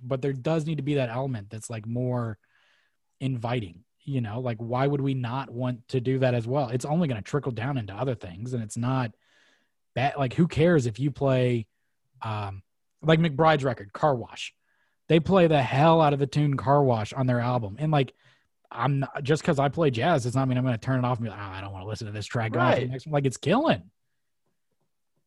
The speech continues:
Speaker 2: Totally, man.
Speaker 1: I, I don't know, man. It's, it's a vi-, so how do you think then that this is gonna change, like,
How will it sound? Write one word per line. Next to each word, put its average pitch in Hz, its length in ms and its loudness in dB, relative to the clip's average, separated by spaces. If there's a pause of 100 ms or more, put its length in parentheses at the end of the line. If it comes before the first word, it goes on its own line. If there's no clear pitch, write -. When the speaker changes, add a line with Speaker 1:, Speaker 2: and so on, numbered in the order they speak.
(320)
Speaker 2:
Totally, 107 300 -4
man. 87 180 -10
Speaker 1:
I, 131 200 -2
I - 20 -4
don't 107 100 -6
know, 101 120 -12
man. 101 280 -12
It's, - 340 -6
it's - 280 -10
a - 20 -8
vi-, 107 220 -10
so 175 240 4
how 185 180 2
do 220 60 4
you 214 180 2
think 190 300 -2
then 170 180 0
that 143 80 -4
this 147 180 -2
is 139 80 -4
gonna 139 160 -2
change, 139 460 -2
like, 117 300 -2